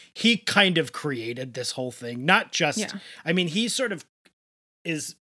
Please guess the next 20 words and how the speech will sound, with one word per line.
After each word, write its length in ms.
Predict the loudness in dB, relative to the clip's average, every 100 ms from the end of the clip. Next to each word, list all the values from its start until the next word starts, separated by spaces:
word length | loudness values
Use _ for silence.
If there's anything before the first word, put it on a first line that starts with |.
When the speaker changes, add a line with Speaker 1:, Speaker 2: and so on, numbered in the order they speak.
| -14
Speaker 1:
si-, 300 | -10 -4 -6 -6
responsible 680 | -8 -6 -6 -6 -8 -10
for, 180 | -10 -14
like, 420 | -16 -16 -16 -18 _ _ _ _ _ _
the 160 | -6 -4
whole, 360 | 0 0 0 -6 -4
I 60 | -2
mean, 140 | 0
not 200 | -2 -6
blogs 380 | -14 -14 -14 -16
in 60 |
general, 360 | -14 -16 -18 -20
but, 160 | -20 -8
like, 220 | -6 -6
his 300 | -4 0 0
Speaker 2:
Mm-hmm. 80 | -2
Speaker 1:
blog 420 | -2 -2 -4 -10
was, 260 | -14 -12 -10
like, 200 | -10 -12 _
the, 140 | -16